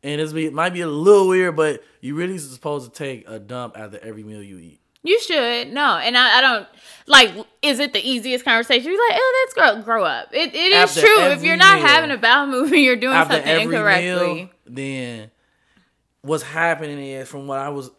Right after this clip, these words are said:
Speaker 1: uh, understood, your stomach is being stored. I mean, your stomach, the food is being stored in here. It's not breaking down. It's not leaving.
Speaker 2: Right.
Speaker 1: So, like, like, when I did have a big belly, it was just food.
Speaker 2: <laughs>
Speaker 1: And once I, like, changed my diet,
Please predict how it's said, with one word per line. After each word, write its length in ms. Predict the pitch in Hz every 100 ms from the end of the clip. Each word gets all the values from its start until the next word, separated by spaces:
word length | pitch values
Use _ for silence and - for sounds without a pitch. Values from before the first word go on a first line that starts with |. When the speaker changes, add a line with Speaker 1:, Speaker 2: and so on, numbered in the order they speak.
| _ -
Speaker 1:
uh, 180 | 127 127
understood, 680 | 131 113 - 117 113 107 - _ _ _
your 180 | 113 127
stomach 480 | - - 160 143 127
is 100 | 120
being 200 | 123 113
stored. 720 | - - - 165 156 127 113 - _
I 40 | 151
mean, 100 | 156
your 120 | 135
stomach, 320 | - 123 120 _ _ _
the 80 | 113
food 220 | 202 220
is 40 |
being 160 | 165 147
stored 320 | - 185 185
in 60 | 135
here. 300 | 135 110 - _ _
It's 100 | 135
not 220 | 175 135
breaking 380 | 147 170 147 117
down. 280 | 151 160 120
It's 100 | 123
not 220 | 170 - _ -
leaving. 600 | - 151 202 143 95 78 _
Speaker 2:
Right. 300 | 190 175 156
Speaker 1:
So, 200 | 165 170
like, 360 | 160 151 143 - _ _ _ _
like, 180 | 143 156
when 100 | 170
I 80 | 175
did 240 | 156 175
have 160 | 165 151
a 80 |
big 400 | 107 107 156 120
belly, 380 | 139 151 165 151
it 40 | 170
was 140 | 170
just 180 | 185 -
food. 480 | - 202 277 110 - -
Speaker 2:
<laughs> 0 | 254 - 392
Speaker 1:
And 120 | 170
once 180 | 170 208
I, 140 | 226 190
like, 460 | 151 165 156 120
changed 320 | - 202 196
my 120 | 190 185
diet, 460 | 185 214 220 -